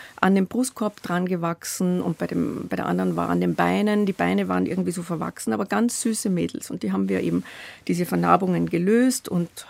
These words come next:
äh, Spalthaut dazwischen gemacht. Das ließ sich alles gut machen. Und dann haben wir eben,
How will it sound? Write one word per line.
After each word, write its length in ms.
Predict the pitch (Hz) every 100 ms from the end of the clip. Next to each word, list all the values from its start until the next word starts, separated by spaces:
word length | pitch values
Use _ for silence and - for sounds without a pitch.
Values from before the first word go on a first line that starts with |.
| - -
äh, 260 | 180 180 185
Spalthaut 680 | - 208 214 220 196 190
dazwischen 340 | 190 - 185 175
gemacht. 340 | 175 - -
Das 240 | - - -
ließ 600 | - - - 196 196 -
sich 160 | 190
alles 180 | 170 170
gut 160 | - 165
machen. 240 | 170 226
Und 140 | 208 190
dann 100 | 185
haben 140 | 190
wir 80 | 180
eben, 140 | 180